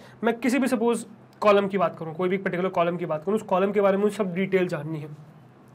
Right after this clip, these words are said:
तो मैं definitely जान सकता हूँ with the help of a method which is known as describe। तो मैं डालूंगा रिव्यूज़, ठीक है, तो मुझे सिलेक्ट क्या करना है, वो कॉलम सिलेक्ट करना है जिसके बारे में मुझे डिस्क्रिप्शन चाहिए।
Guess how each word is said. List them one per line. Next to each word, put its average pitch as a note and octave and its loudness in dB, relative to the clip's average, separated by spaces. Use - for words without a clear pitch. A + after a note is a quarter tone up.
तो F#3+ 2
मैं G3+ 6
definitely G#3+ 6
जान F#3 2
सकता F3 -4
हूँ A3+ 2
with G3 4
the F3+ 4
help A3 2
of G3 6
a G3 0
method G#3+ 2
which F#3 -2
is F3 -4
known G3+ 2
as F#3+ -4
describe। - 0
तो G3 0
मैं G#3 8
डालूंगा A3 8
रिव्यूज़, G3 2
ठीक G#3+ 0
है, A#3 4
तो A3+ 4
मुझे A3 4
सिलेक्ट B3 0
क्या B3+ 0
करना A3+ 2
है, B3+ 4
वो A#3 0
कॉलम A3 4
सिलेक्ट A3 -2
करना G#3+ 0
है G#3+ 0
जिसके G#3 -4
बारे F3+ 0
में F#3 -2
मुझे A3 0
डिस्क्रिप्शन G3+ -4
चाहिए। D3+ -8